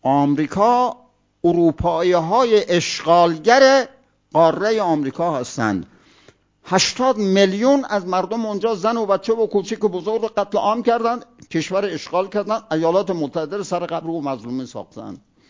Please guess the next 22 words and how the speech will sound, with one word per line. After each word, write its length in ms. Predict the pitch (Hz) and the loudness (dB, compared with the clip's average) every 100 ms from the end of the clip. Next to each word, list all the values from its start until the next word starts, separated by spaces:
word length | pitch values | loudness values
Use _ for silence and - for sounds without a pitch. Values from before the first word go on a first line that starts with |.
| _ _ _ _ _ | _ _ _ _ _
شما 200 | - 170 | -8 -6
تعجب 500 | 175 175 160 139 220 | -2 2 2 4 4
می‌کنید 460 | 277 294 240 220 175 | 4 2 0 -2 0
اگر 260 | 175 160 156 | 2 2 2
اونها 300 | 165 156 170 | 2 2 2
امروز 340 | 160 156 156 | 0 -2 -2
در 220 | 143 131 - _ _ | -2 -2 -4 _ _
غزه 280 | 151 151 156 | 2 2 0
ای 120 | 165 | -2
کار 240 | 139 156 135 | 2 2 2
می‌کنن. 520 | 131 - 135 120 110 - _ _ _ _ _ _ - _ _ _ - | -2 -2 -4 -4 -6 -12 _ _ _ _ _ _ -20 _ _ _ -2
در 160 | 165 170 | 4 4
طرح 520 | 160 - 269 285 226 | 2 4 6 8 4
تسلط 600 | 226 190 - 185 190 190 | 0 -2 0 -2 -2 -2
بر 200 | 190 180 | 2 2
جهان 400 | 151 185 180 277 | 2 2 4 4
برای 220 | 202 208 | 2 2
شما 320 | - 196 202 269 | 2 0 2 2
هم 80 | |
همین 240 | 247 233 320 | 2 4 4
نقشه 280 | 302 - 233 | 4 0 0
دارن. 460 | 202 160 143 107 | 2 2 0 -4